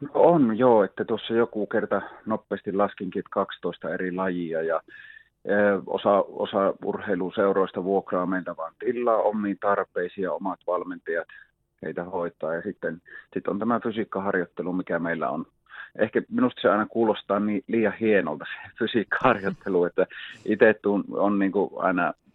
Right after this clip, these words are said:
tykkään hirveän paljon pitääkin siellä, että kuperkeikat ja kärrinpyörät, tämmöiset liikunnan perustaidot, mitä ennen vanhaan tuli ihan tuolla pihapeleissä ja leikeissä luonno-, luonnollisesti, mut nykyään se ei taho oikein tulla, kun tämä digitalisaatio on kehittynyt aika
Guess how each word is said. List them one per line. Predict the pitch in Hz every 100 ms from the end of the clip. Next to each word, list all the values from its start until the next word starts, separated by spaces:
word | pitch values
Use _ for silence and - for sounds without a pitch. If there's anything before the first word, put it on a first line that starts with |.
| _ -
tykkään | 98 - 101 104
hirveän | 107 87 95 85
paljon | 90 95
pitääkin | 95 - - 85 - -
siellä, | 87 82 80
että | 80 -
kuperkeikat | - 90 104 120 - 123 120 123
ja | 123
kärrinpyörät, | - 95 95 95 92 92 92 -
tämmöiset | 92 101 -
liikunnan | 117 123 107 104 104
perustaidot, | 113 104 98 - 87 92 90
mitä | 92 90 87 - - - - -
ennen | 123 127 107
vanhaan | 104 104 107 92
tuli | 98 98
ihan | 90 101 92
tuolla | 98 95
pihapeleissä | 101 98 87 - 87 85 - 82
ja | 82
leikeissä | 85 82 78 80 - 80 _ _ - - - 110
luonno-, | 107 104 -
luonnollisesti, | 117 113 92 92 92 -
mut | 90 87
nykyään | 98 104 104 104
se | 113 95
ei | 101
taho | 104 107 87
oikein | 95 107 101
tulla, | 101 98 92
kun | _
tämä | - 90 85
digitalisaatio | - 92 87 87 82 85 82 87 85
on |
kehittynyt | - 87 87 - 82
aika | 69 -